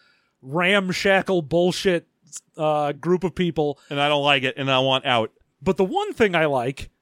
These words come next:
Speaker 1: and that I wish that I had, having been around Vader, is the Force.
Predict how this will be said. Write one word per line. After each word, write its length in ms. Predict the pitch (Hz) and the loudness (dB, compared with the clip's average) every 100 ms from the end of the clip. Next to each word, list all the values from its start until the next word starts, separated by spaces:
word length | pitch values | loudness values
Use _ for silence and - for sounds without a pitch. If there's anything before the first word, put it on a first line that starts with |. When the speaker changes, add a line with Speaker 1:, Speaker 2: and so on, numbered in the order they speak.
| _ _ _ | _ _ _
Speaker 1:
and 180 | 180 185 | -4 0
that 180 | 185 180 | 0 2
I 420 | 170 165 160 160 - | 2 4 2 -2 -6
wish 480 | 139 131 247 - - | -14 -2 0 0 -2
that 120 | 190 | 0
I 140 | 156 151 | 0 -2
had, 480 | 160 127 123 160 - | -6 -8 -8 -12 -10
having 360 | 185 185 180 | -2 0 0
been 140 | 160 160 | 0 -2
around 460 | 147 151 302 262 | 0 0 2 0
Vader, 460 | 143 151 135 131 - _ _ _ _ - | 0 0 0 -2 -4 _ _ _ _ -4
is 200 | 196 151 | -4 -2
the 100 | 185 | -2
Force. 520 | 370 320 - - | 2 0 0 -4